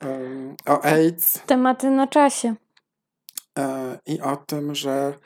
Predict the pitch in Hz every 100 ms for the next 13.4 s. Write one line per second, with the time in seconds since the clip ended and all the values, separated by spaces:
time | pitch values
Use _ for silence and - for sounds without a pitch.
0 | - _ _ - 147 143 143 139 139 135
1 | 135 139 143 143 139 139 139 135 - 139
2 | 135 139 - 135 143 135 120 123 123 131
3 | 143 156 135 127 135 127 123 135 123 127
4 | 123 - 131 127 131 131 - 131 131 131
5 | 139 139 135 131 127 127 135 131 - 135
6 | 135 131 147 151 143 151 131 - 127 123
7 | 139 123 120 - - _ - 147 151 165
8 | 156 156 - 156 160 151 151 151 151 151
9 | 143 147 147 151 156 151 151 160 151 147
10 | 147 143 151 147 147 147 147 151 151 -
11 | 143 147 151 143 156 175 175 - 160 151
12 | 151 139 - 151 - 147 147 - 143 -
13 | 143 147 151 -